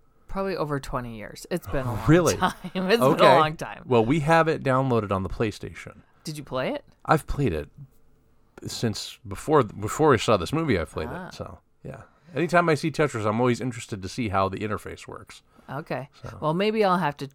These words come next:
Speaker 1: give it a try after the podcast here.
Speaker 2: Yeah, maybe. All right.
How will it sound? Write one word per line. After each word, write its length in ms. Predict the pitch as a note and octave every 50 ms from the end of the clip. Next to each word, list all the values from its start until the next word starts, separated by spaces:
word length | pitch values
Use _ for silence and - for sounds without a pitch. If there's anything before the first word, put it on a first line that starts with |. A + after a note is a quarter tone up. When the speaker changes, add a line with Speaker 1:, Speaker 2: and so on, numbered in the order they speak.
| - -
Speaker 1:
give 160 | D#3 C#3+ C#3
it 80 | C3
a 60 | B2+ B2
try 280 | - - C3 A#2 A2+
after 300 | A2 G#2+ - - - A2+ G#2
the 80 | -
podcast 600 | - - - - - - - - - - - -
here. 120 | - C3 D3
Speaker 2:
Yeah, 200 | C#3+ - E2 E2
maybe. 420 | F2+ G2 G2+ G#2 - - - - - - _ - - _ _ _ - _ _ _ _ _ _ _ _ _ _ _ _ _ _ _ _ _ _ -
All 100 | - E3
right. 160 | C#3 -